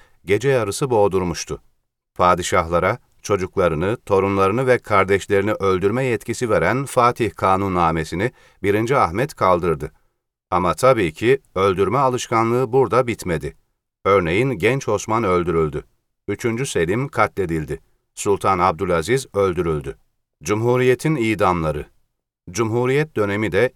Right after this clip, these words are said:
idamlarla dolu değil mi? Örneğin, Cumhuriyet'in ilk yıllarında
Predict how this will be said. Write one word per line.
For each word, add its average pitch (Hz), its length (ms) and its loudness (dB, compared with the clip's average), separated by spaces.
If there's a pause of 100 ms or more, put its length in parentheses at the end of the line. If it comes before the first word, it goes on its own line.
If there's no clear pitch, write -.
idamlarla 104 760 0
dolu 95 260 2
değil 127 200 -2
mi? 73 240 -8 (500)
Örneğin, 117 540 2 (140)
Cumhuriyet'in 113 680 0
ilk 143 300 -6
yıllarında 90 640 0